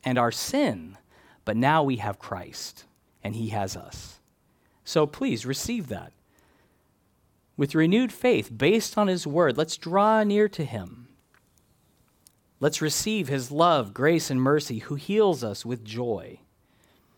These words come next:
I'd like to invite the worship team forward, and we'll have a song. And during that song, please come forward and receive of the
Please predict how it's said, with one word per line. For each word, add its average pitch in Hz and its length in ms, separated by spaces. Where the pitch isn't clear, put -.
I'd - 40
like 113 160
to 113 240
invite 113 440
the 101 80
worship 101 400
team 92 200
forward, 120 440
and 92 160
we'll 92 340
have 113 180
a 120 40
song. 202 520
And 117 220
during 180 240
that 170 160
song, 185 320
please 185 240
come 156 200
forward 165 320
and 127 140
receive 131 460
of 117 140
the 107 240